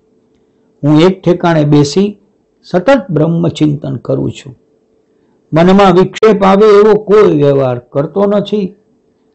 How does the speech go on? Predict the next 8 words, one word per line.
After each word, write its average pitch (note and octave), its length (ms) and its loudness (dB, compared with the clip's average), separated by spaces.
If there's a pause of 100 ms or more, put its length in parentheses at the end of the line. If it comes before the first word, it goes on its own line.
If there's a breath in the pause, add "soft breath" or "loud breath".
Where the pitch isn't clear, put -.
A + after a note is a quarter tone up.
અને D3 160 -2
તે A#3+ 220 -2
પછી D#3 360 -2
સતત F3+ 480 -4 (720)
ઓમકારનો C3 840 -4 (280)
જપ D3+ 220 -6 (140)
કરું - 260 -16
છું." - 280 -20